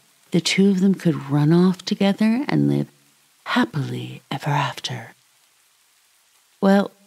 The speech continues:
Yao freaked, not to put too fine a point on it. Not only was she never going to murder her owner, she told the teenager that she didn't love him, would never love him, and even if she could marry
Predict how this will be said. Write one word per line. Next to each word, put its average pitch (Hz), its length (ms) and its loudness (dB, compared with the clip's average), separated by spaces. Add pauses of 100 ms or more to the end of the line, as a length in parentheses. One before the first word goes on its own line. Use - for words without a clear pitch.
(160)
Yao 226 340 4
freaked, - 680 -2 (120)
not 143 300 -2
to - 60 -14
put - 260 -8
too 147 180 0
fine 107 280 -2
a - 40 -8
point 117 360 -4
on 104 180 0
it. - 120 -4 (760)
Not 254 220 4
only 302 220 4
was 170 140 2
she 156 200 0
never 143 560 2
going 165 280 4
to 147 140 -8
murder 147 320 2
her 139 260 -2
owner, 147 460 0 (600)
she 240 180 -2
told 302 240 2
the 269 80 2
teenager 190 540 4
that - 280 -4
she - 160 -2
didn't - 440 -2
love 143 300 0
him, 131 320 -2 (520)
would 151 160 0
never 185 520 4
love 131 260 0
him, 123 320 -2 (560)
and 247 160 2
even 302 320 4
if 208 80 2
she - 220 0
could 254 480 -4
marry 135 460 2